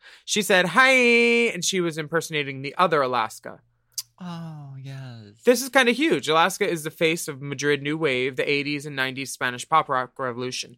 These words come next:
Speaker 1: She's kinda the equivalent of a Spanish Joan Jett meets Linda Ronstadt meets Debbie Harry, and lyrics of her most famous song are actually the closing word of the show, instead of the annoying Oprah-esque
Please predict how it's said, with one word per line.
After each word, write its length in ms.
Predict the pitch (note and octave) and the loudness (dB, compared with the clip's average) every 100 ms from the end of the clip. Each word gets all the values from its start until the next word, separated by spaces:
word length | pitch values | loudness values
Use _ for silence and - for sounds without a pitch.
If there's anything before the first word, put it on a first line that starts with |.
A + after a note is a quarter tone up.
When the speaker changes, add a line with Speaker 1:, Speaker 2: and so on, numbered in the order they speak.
| - | -20
Speaker 1:
She's 240 | - E3 D#3 | -10 -8 -4
kinda 240 | G3 G3+ | -2 0
the 100 | G3+ | 2
equivalent 520 | F3+ - F#3 F3 F3+ | 2 0 -4 -2 -2
of 100 | D3+ | -4
a 40 | C3+ | -6
Spanish 460 | - D3+ D3 D3+ | -4 0 0 -2
Joan 240 | - D3 C3+ | -4 -4 -2
Jett 260 | C#3 E3 | -2 -2
meets 220 | D#3 B2+ C#3 | -4 -12 -8
Linda 180 | C3+ | -6
Ronstadt 480 | B2+ B2 C#3 - D#3+ | -4 -4 -4 0 0
meets 200 | C#3+ B2+ | 0 -10
Debbie 220 | - B2 A#2 | -8 -6 -2
Harry, 400 | A#2+ A#2+ E3+ G#3 - - | 0 2 0 -4 -12 -12
and 160 | D#3+ D#3+ | -4 0
lyrics 300 | F3 F#3 F3+ | 2 2 0
of 120 | D#3+ | -4
her 80 | D3+ | -4
most 340 | D3+ E3+ - | -2 -2 -2
famous 280 | F3 E3+ F#3 | -2 -2 -2
song 280 | - C3 C3+ | 0 0 0
are 40 | |
actually 280 | C3 C3 D3 | -2 -2 -4
the 80 | C3+ | -10
closing 480 | - D3+ D3 D3+ C#3 | -6 -4 -2 -6 -4
word 240 | C#3 C#3 | -2 -2
of 100 | B2+ | -4
the 80 | A#2+ | -6
show, 460 | - F3+ C#3 B2 - - | -2 2 2 0 -8 -18
instead 300 | - C3+ D#3+ | -16 -2 0
of 80 | D#3 | 0
the 120 | C#3+ | 0
annoying 360 | C#3 C3+ C#3 C#3 | -4 -2 -2 -2
Oprah-esque 840 | C#3+ C3+ C#3 B2+ C3+ B2+ - - | -2 -2 -4 -2 -2 -2 -6 -18